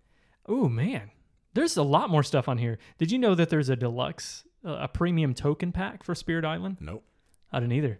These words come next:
Speaker 1: Okay. Uh, anyway, uh, for me,
Speaker 2: No.
Speaker 1: it doesn't change my score. If this does get somebody into the hobby, I'm, I'm perfect. I'm,
Speaker 2: Yeah.
Speaker 1: I'm,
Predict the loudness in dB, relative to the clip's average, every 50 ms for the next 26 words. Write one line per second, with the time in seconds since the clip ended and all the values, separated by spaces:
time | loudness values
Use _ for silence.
0 | _ 6 8 8 8 8 4 4 -6 _ _ 2 8 10 12 12 12 12 12 10
1 | 6 4 4 6 6 6 6 2 0 -10 -20 -16 -8 -2 -2 -2 -2 0 4 4
2 | 8 8 8 10 10 8 6 6 4 4 4 4 4 4 2 2 2 2 0 2
3 | 2 2 0 -2 -4 -8 -14 -4 2 2 2 2 4 4 4 4 4 0 2 4
4 | 4 4 4 2 2 0 0 0 0 -2 0 0 0 0 0 0 0 0 -2 -2
5 | -2 -2 -2 -2 -2 -4 -6 -6 -6 -2 0 2 2 0 -2 -4 -8 -4 0 0
6 | 2 2 2 0 -4 -6 -14 -20 -20 -18 -20 -20 _ _ _ _ -2 0 0 0
7 | -2 -6 -14 -10 -4 0 2 2 2 4 4 4 4 4 4